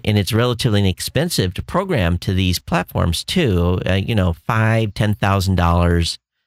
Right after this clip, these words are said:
is probably what development costs will be for, you know, Rob, I don't know if you wanna divulge how much you guys spent, but, you know, I don't expect my bill for, um,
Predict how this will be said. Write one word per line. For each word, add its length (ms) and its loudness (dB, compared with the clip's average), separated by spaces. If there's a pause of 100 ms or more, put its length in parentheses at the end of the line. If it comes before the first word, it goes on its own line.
(320)
is 140 -2
probably 420 2
what 300 -2
development 420 0
costs 460 0
will 120 -2
be 380 0
for, 720 0 (600)
you 60 0
know, 100 2
Rob, 220 2
I 60 2
don't 200 2
know 260 0 (160)
if 120 -2
you 120 0
wanna 160 2
divulge 420 0
how 80 2
much 180 0
you 60 0
guys 240 0
spent, 460 0
but, 180 -2 (440)
you 120 -2
know, 80 0
I 140 4
don't 180 2
expect 380 -2
my 200 2
bill 480 0
for, 640 2 (580)
um, 680 2